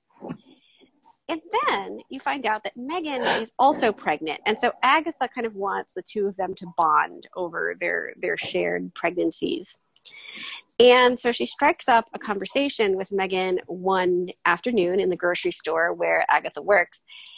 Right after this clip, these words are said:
And this changes both their lives in all kinds of just unspeakable ways. Um,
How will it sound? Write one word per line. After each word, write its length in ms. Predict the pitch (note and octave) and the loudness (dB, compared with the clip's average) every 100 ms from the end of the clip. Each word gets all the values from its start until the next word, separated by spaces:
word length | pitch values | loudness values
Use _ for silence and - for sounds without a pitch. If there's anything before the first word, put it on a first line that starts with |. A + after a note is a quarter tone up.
| - - - - - | -20 -20 -20 -8 4
And 380 | B3 C#4 C4 - - - | 6 8 4 2 -8 2
this 360 | C#4 E4+ - _ _ _ - | 4 4 0 _ _ _ -18
changes 1040 | - - D4+ D4 D4+ C4 B3+ A3 G#3 G3+ - G3 - | -14 -8 -4 -2 -2 0 0 2 0 -4 -8 -10 2
both 340 | G3+ G#3+ A#3 G#3+ - | 6 6 4 -2 -4
their 280 | G#3+ G#3+ G3 | 2 2 4
lives 760 | F3+ F3 D#3+ D#3 F3 F3+ - - | 4 4 4 0 -6 -12 -16 -8
in 380 | F#3 F3 E3+ - _ _ _ _ _ | -6 -4 -6 -6 _ _ _ _ _
all 640 | C#3+ E3 F3 F3 E3+ E3+ E3 | -4 0 2 2 2 0 -4
kinds 640 | - - D3+ D3+ D#3+ D#3 | -6 -2 0 0 -2 -6
of 180 | D3+ D3+ - | -6 -8 -6
just 240 | - - - | -8 -6 0
unspeakable 840 | D#3+ D#3+ - - G#3 - F3 F3 E3 | 2 2 -2 0 0 2 4 4 4
ways. 500 | D#3 - - - - - - - - - - | 2 2 -2 -6 -14 -20 -20 -18 -18 -18 0
Um, 520 | F#3+ E3+ E3+ E3 E3 | 4 6 6 6 0